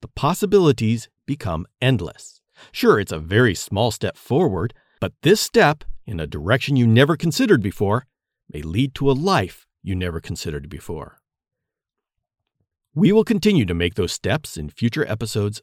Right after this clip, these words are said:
of this podcast. We will expand our marketing outreach. We will explore different ways that your digital presence can produce other sources of income. If nothing else, we will be planting seeds all along the way of things that could be.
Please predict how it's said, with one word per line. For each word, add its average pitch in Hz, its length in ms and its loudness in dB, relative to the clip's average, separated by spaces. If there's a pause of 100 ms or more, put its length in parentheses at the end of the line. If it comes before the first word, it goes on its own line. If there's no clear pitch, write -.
of 92 120 -10
this 87 140 -8
podcast. - 720 -14 (300)
We 104 120 0
will 98 120 -2
expand 110 640 2
our 113 120 -2
marketing 98 460 -4 (100)
outreach. - 540 -16 (160)
We 147 120 10
will 165 140 8
explore 143 460 4
different 135 320 -2
ways 104 340 2
that 85 140 -12
your 82 80 -8
digital 107 380 -2
presence 101 380 -2
can 92 180 -6
produce 143 420 0 (380)
other 165 300 2
sources 104 480 -4
of 113 240 -6
income. - 540 -4 (640)
If - 220 -10
nothing 123 420 2
else, 170 340 2 (400)
we 82 120 -8
will 73 100 -6
be 80 140 -8
planting 156 400 -2
seeds 160 400 -4 (120)
all 113 360 0
along 151 300 2
the 180 80 2
way 156 340 2 (220)
of - 140 -10
things 175 480 0
that 143 280 0 (220)
could - 380 0
be. - 260 -16